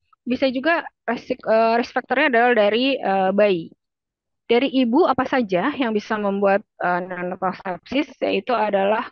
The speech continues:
ketuban pecah dini, biasanya ketuban pecah, eh, K P D-nya itu yang lebih dari delapan belas jam. Lalu,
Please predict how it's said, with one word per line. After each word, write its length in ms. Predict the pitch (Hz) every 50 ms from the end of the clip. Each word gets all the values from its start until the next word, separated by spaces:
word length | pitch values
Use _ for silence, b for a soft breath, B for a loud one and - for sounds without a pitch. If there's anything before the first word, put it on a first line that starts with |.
| _
ketuban 560 | _ 240 240 - 269 233 202 202 196 220 262 262
pecah 240 | 254 - 247 247
dini, 480 | 240 208 208 190 185 185 214 285 277 269
biasanya 880 | 220 226 226 220 233 - 226 226 226 240 254 277 285 285 294 285 - - -
ketuban 480 | - 226 - - 214 208 214 214 208 220
pecah, 320 | - 220 - - 220 -
eh, 160 | - 214 214
K 80 | 208 - 214 -
P 40 | 208
D-nya 220 | 214 208 214 226 240
itu 80 | - 302
yang 140 | 277 254 233
lebih 160 | 220 220 202
dari 140 | 202 202 196
delapan 320 | 196 190 185 - - 190 185
belas 160 | 190 180 - - _ -
jam. 240 | 180 170 180 247 330 - _ _ _ _ _ _ _ _ _ _ _ _ _
Lalu, 560 | - 226 240 240 240 247 269 302 320 311 277